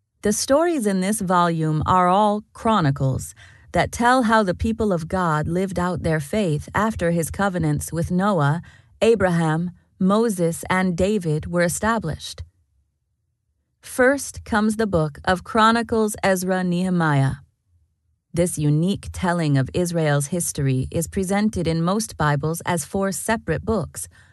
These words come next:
although it was originally a unified work. Notice that the ending of Second Chronicles overlaps with the beginning of Ezra.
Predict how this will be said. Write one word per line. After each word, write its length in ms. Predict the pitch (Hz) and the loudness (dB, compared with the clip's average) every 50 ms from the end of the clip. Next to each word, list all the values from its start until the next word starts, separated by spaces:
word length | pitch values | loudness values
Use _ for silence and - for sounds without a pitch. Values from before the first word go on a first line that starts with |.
| - _ _ _ _ | -20 _ _ _ _
although 320 | - 220 240 226 254 262 262 | 4 4 6 6 6 6 6
it 140 | 226 - | 6 4
was 260 | 208 254 277 285 247 247 | 2 2 2 2 2 2
originally 680 | 240 214 269 320 - 254 202 170 156 156 151 151 147 - | 0 0 -2 -2 0 0 0 2 2 2 0 0 -2 -2
a 100 | - 190 | -2 0
unified 580 | 196 196 214 233 220 196 - - 175 170 165 160 | 0 2 2 2 2 0 0 -2 -2 -2 0 0
work. 460 | 175 214 214 165 143 - - - - - _ _ _ _ _ _ _ _ _ _ _ _ _ _ _ | 0 0 0 0 -2 -4 -8 -12 -20 -20 _ _ _ _ _ _ _ _ _ _ _ _ _ _ _
Notice 440 | 196 190 196 202 185 175 160 - - | 2 4 4 4 4 2 0 0 -2
that 200 | - 170 156 151 | -2 -2 -2 -2
the 160 | - 151 - - | -2 -4 -2 0
ending 400 | 170 190 190 160 160 151 151 143 | 0 0 0 2 0 0 0 0
of 140 | - 151 156 | 0 -2 -2
Second 440 | - - 190 190 180 - 156 151 143 | -2 -2 -2 -2 0 0 -2 -2 -2
Chronicles 640 | - - 196 202 190 170 139 139 131 131 131 135 135 - - - - _ _ _ | -2 0 0 2 0 0 0 0 0 0 0 -2 -4 -8 -14 -20 -20 _ _ _
overlaps 720 | 202 220 226 196 196 180 180 190 208 180 - - - - | 4 4 4 4 2 2 4 4 4 4 2 0 -4 -4
with 140 | 160 147 143 | -4 -2 -2
the 80 | 160 | -2
beginning 520 | 151 165 151 147 170 180 185 165 139 135 131 | -2 -2 -2 -2 -2 0 2 2 2 2 2
of 120 | - 147 143 | 2 0 0
Ezra. 500 | - 170 170 147 143 139 113 104 - | 0 0 0 0 0 -2 -2 -2 -4